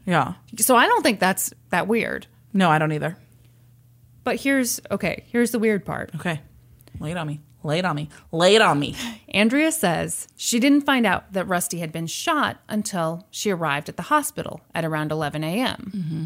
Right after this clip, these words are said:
Speaker 2: But then Rusty's dad, Don, took the stand. He said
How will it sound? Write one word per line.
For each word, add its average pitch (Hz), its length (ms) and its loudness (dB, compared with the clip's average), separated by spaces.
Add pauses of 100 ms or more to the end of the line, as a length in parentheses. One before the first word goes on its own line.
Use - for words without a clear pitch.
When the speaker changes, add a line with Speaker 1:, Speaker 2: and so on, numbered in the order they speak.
(1400)
Speaker 2:
But 165 140 -8
then 202 200 0
Rusty's 180 460 -2
dad, 170 560 -4 (340)
Don, 160 460 -4
took - 220 -12
the 147 80 -10
stand. - 560 -10 (720)
He 254 120 0
said 175 460 -4